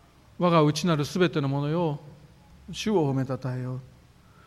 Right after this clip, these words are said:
我が魂よ、主を褒めたたえよ。主のよくしてくださったことを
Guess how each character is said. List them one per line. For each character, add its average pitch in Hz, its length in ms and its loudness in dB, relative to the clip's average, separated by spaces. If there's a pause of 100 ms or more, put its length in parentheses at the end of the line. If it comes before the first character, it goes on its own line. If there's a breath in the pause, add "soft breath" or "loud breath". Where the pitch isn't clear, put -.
(340 soft breath)
我 160 120 2
が 151 100 2
魂 139 420 -2
よ、 131 100 -6
主 139 160 -8
を 127 40 -2
褒 120 60 -4
め 120 60 -6
た 127 100 -14
た - 120 -20 (140)
え 160 40 -10
よ。 185 280 -6
主 - 180 -8
の 131 140 -2
よ 131 120 -2
く 131 120 -10
し - 80 -12
て 135 100 -10
く 127 80 -12
だ 123 100 -10
さ 120 140 -12
っ 117 100 -12
た 135 100 -16
こ 131 220 -14
と 180 80 -8
を 160 360 -6